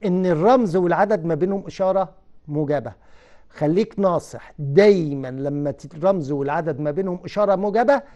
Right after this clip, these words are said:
يبقى لازما مديني النقطة سالبة،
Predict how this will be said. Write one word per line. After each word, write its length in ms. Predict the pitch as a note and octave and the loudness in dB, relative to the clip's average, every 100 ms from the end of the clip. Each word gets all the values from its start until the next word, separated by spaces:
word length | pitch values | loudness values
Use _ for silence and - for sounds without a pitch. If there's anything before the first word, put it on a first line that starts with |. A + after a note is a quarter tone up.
| - - | -14 -4
يبقى 380 | D#3 D3+ E3 - | 0 0 -2 -4
لازما 600 | E3+ F#3+ A#3 A#3 F3+ E3+ | -2 0 0 -2 -4 -2
مديني 540 | E3 E3 C3+ F#3+ G#3 | -2 -4 -4 -4 -2
النقطة 460 | F3 E3 F#3+ - C#3+ | -2 -4 -6 -6 -6
سالبة، 460 | - B2+ A#2 A2+ | -6 -10 -10 -12